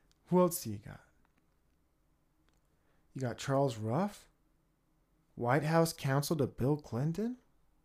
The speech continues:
Who's this guy? William R. Timken,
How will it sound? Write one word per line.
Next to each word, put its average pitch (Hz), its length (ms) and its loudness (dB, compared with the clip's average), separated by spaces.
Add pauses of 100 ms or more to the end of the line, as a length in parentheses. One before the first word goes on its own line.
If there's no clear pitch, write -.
(1600)
Who's 175 220 2
this 190 140 0
guy? - 340 -10 (960)
William 170 440 4
R. 170 120 6
Timken, 208 640 0